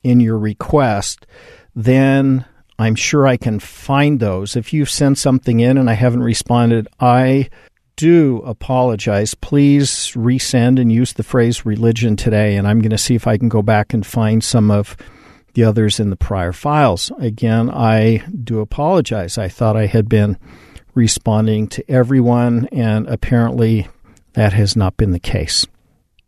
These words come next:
If you would like to be in touch, the way to do that is by sending me an email to martin s tanner at gmail dot com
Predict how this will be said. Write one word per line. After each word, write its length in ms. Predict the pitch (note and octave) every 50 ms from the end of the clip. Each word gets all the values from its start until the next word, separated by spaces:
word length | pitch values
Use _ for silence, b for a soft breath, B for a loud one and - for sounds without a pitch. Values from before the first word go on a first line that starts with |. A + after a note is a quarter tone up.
| _ -
If 260 | C#3 D3+ F3+ - -
you 80 | D#3 C3+
would 120 | C3 A#2+
like 200 | B2 A#2 A#2 A2+ -
to 80 | B2+
be 120 | A2 A#2 A2+
in 120 | G#2 G#2
touch, 460 | - - G#2 A2 C#3+ - - - - - b b b b b b b _ _ -
the 80 | - A2
way 240 | G2 G#2+ G#2+ A2 A#2
to 80 | C3
do 300 | C3 B2 A#2 C3 B2+ B2
that 380 | A2+ A#2 A2 G#2 A2+ D#3 G3+ - _ _ _ _ _ _ _ _ _ - C#3+
is 600 | A#2+ A#2 A#2+ A2+ A2+ A#2 A2+ - - - - - _
by 160 | - A#2+ A2 A2
sending 420 | - - B2+ A#2+ B2 B2 A#2+ B2
me 140 | A#2+ A#2 A#2
an 120 | A2+ A#2 - D3+
email 380 | C#3+ D3+ D3 C3+ C3 C3+ D3
to 500 | C#3 - - - C3 B2+ C3 C3+ C#3+ D3 - -
martin 760 | C4 D3+ A2 G#2 A2+ A#2 C3 D#3+ - - D3+ D3 D3 D3 E3 A#4+ -
s 500 | D#3+ A#2+ A#2 B2+ B2 - - - - - _
tanner 500 | - - - C3 B2 A#2 A#2+ B2 A#2+ A#2 A#2+
at 380 | - C3+ C#3+ D#3+ F#3 - -
gmail 520 | D3 G#2 A2+ B2 B2+ B2 A#2+ A#2+ A#2+ A#2 A#2
dot 260 | B2+ A#2+ A#2+ - -
com 540 | - - D#3+ D#3 E3 F3 F#3 F3+ F3 D#3